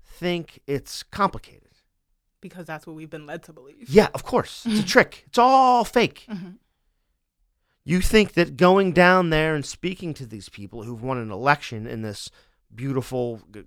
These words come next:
Speaker 1: colonial, uh, hall with the marble floor and all this is,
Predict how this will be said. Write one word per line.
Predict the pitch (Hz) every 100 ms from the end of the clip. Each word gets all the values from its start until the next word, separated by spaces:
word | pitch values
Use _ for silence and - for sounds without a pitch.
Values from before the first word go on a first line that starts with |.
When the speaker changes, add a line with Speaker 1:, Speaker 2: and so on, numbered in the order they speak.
| _
Speaker 1:
colonial, | - 127 127 117 110 101 104 -
uh, | 92
hall | 90 139 135 120 127
with | 120 -
the |
marble | 87 110 123 110
floor | - 143 147 135
and | 120
all | 120 120
this | 113 113
is, | 101 95